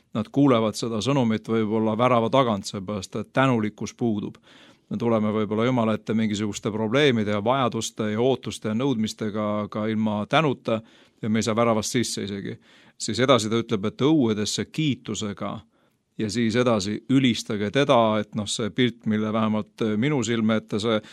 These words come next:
kirjakoht maalib, on see, et, et siis sinna pühasse paika või kõige pühamasse paika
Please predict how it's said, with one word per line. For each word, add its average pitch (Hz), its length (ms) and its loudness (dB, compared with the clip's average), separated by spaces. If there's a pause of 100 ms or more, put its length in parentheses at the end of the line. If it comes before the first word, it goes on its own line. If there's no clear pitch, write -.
(200)
kirjakoht 113 500 2
maalib, 120 380 2
on 107 160 -2
see, 110 240 2
et, - 160 -6
et 104 100 -6
siis 104 300 -6
sinna 107 380 0 (280)
pühasse 123 400 6
paika 110 380 -2
või 104 140 -2
kõige 127 260 4
pühamasse 110 480 0
paika 113 400 -2